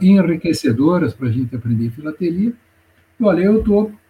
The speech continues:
à disposição também do, dos filatelistas principiantes, eu sempre recebo e-mails perguntando dúvidas, questionamentos. Eu não sou um grande premiado, mas eu, eu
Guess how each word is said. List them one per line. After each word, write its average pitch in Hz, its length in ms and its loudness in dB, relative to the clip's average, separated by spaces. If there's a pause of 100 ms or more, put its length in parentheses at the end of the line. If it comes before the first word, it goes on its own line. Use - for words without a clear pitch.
à 196 60 -2
disposição 190 680 -2
também 175 400 0
do, 160 160 0
dos 156 180 -4
filatelistas 147 640 -4
principiantes, 139 800 -2
eu 139 80 -4
sempre 180 340 -2
recebo 147 460 0
e-mails 151 560 4
perguntando 131 680 -4
dúvidas, 131 600 -4
questionamentos. 143 840 -8 (500)
Eu 247 120 4
não 208 140 4
sou 196 280 0
um 143 260 2
grande 160 340 0
premiado, 143 680 -2 (760)
mas 151 320 -2
eu, 156 180 -2
eu 147 400 -2